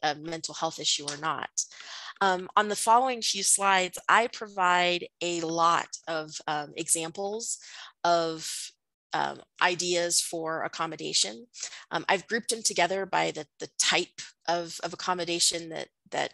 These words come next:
it would be considered or categorized as. I will not go through everything on these slides just because there are so many of them.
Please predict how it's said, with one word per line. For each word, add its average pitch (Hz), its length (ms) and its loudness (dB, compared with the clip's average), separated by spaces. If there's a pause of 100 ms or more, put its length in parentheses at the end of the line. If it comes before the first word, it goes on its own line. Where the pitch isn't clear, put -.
(160)
it 160 80 -12 (280)
would 165 140 -8
be 175 120 -4
considered 160 460 -4
or 147 60 -8
categorized 180 720 0
as. 185 460 -2 (640)
I 220 100 8
will 220 140 0
not 190 260 4
go 180 140 2
through 202 300 -4
everything 202 500 -2
on 208 160 -4
these 208 180 -2
slides 202 460 0
just - 180 0
because 170 520 -4
there 175 180 0
are 170 160 2
so - 180 6
many 165 300 -4
of 202 180 -10
them. 220 320 -2